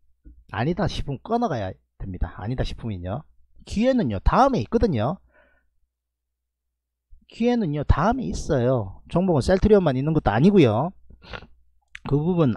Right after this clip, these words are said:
한번 주지시켜드리고 싶습니다. 셀트리온에 너무 좋아하는 분은 어찌, 뭐, 개인 성향입니다만 주식은 이천 개 넘게 있어요. 그죠?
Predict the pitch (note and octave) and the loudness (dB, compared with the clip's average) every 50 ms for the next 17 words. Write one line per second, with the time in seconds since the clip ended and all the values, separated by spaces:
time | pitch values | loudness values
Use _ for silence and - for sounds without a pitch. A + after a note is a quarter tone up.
0 | - - - - D#3+ D3+ D#3+ E3+ D3+ B2+ A2 - - - - - - G3 G3+ F#3+ | -4 -8 -8 -6 -2 2 2 4 4 2 0 -6 -12 -14 -6 -2 0 0 0 0
1 | G#3+ G3 - - - F#3 D3+ F3+ F3+ G3 - - - - - D#3+ D3 C3 B2+ A#2 | -2 -2 0 2 2 2 4 4 4 4 2 0 -2 -4 -4 -2 0 0 2 2
2 | A#2 B2+ C#3+ - _ _ _ - G3 G3 F#3 - F#3+ F#3+ F3+ E3+ D3+ C#3 A#2+ F#2+ | 0 -2 -4 -8 _ _ _ -6 -4 -2 -2 -2 0 0 0 0 0 -2 -4 -4
3 | A2+ G#2+ G#2 G#2+ A2 A#2+ C#3 F3+ G3+ G3 D3+ D3 E3 E3+ D#3 C#3 _ _ _ _ | -4 -4 -4 -4 -4 -4 -4 -4 -4 -4 -4 -6 -6 -8 -8 -12 _ _ _ _
4 | _ - - - A#2+ A#2 C#3 E3+ G#3+ A3+ A#3+ A#3+ G3+ D3 A2 A2+ - - - _ | _ -16 -12 -8 -4 -2 -2 -2 -2 -2 -2 -2 -2 -2 -4 -6 -8 -10 -14 _
5 | - - - - - B2+ A2+ - - - D3+ G3 F#3+ F3 E3+ F3 G#3 B3 B3+ A3+ | -20 -20 -16 -10 -8 -8 -8 -6 -6 -4 -4 -2 -2 -2 -2 -2 -2 -2 -2 -4
6 | F3 C3+ A2+ C3 B2+ B2 D#3 E3+ C#3 G#2 - _ _ - - _ - - - - | -6 -4 -4 -6 -6 -4 -4 -6 -6 -8 -12 _ _ -20 -20 _ -20 -20 -14 -12
7 | A3 A3+ - G3 D#3+ A#2 G2+ G#2 A2 - - A3 A3+ A#3+ A#3 E3 A#2 - C#3+ D3 | -10 -10 -8 -8 -8 -8 -10 -12 -10 -8 -6 -4 -4 -4 -6 -6 -8 -10 -12 -14
8 | - - - A#2 G#2 F#2+ F#2+ - - _ _ _ _ _ _ _ _ _ _ _ | -14 -14 -14 -14 -12 -14 -14 -18 -20 _ _ _ _ _ _ _ _ _ _ _
9 | _ - A2 C3+ F#3 | _ -20 -18 -16 -16